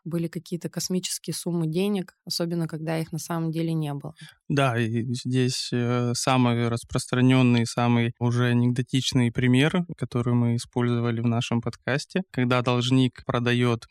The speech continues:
Speaker 2: какое-либо имущество, связанному с ним лицу,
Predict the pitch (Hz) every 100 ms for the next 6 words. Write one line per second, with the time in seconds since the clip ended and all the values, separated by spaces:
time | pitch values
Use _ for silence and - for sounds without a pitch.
0 | - 123 - 120 117 120 117 113 120 120
1 | 117 - - 113 113 110 110 117 120 -
2 | 120 113 113 113 113 - 117 113 117 -
3 | 165 220